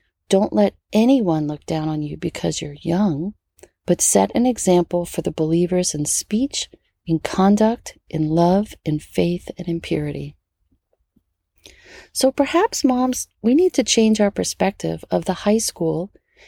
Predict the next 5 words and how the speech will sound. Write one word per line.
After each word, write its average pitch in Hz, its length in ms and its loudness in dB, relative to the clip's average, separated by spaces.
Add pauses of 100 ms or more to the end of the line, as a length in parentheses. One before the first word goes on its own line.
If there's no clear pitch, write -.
(160)
and 190 140 4
our 185 140 2
teens' 220 580 2
adolescent 170 640 -4
years. 147 480 -10